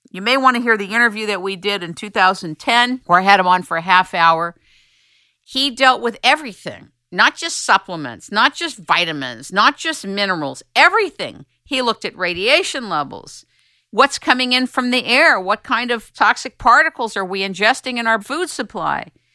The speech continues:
He dealt with the water that you drink. He tested you for iodine by putting iodine on your body. Instead of making you spend a lot of money on tests,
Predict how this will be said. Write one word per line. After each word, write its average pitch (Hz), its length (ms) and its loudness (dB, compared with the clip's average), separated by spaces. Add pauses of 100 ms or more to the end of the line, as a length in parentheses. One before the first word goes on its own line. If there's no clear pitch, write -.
(480)
He 247 160 -6
dealt 262 320 4
with 269 140 -4
the 262 80 2
water 262 480 4
that 175 280 -8
you 170 80 -12
drink. - 680 -12 (320)
He 247 180 -10
tested 285 520 0
you 277 120 -4
for 269 220 2
iodine 262 540 4
by 262 160 2
putting 302 340 -6
iodine 254 800 -4
on 320 220 2
your 330 100 2
body. 311 580 0 (220)
Instead 302 260 -2
of 269 80 0
making 254 360 -4
you 240 80 -6
spend 254 260 -2
a 240 60 -2
lot 233 180 4
of 226 80 0
money 226 240 0
on 208 140 0
tests, 226 520 -2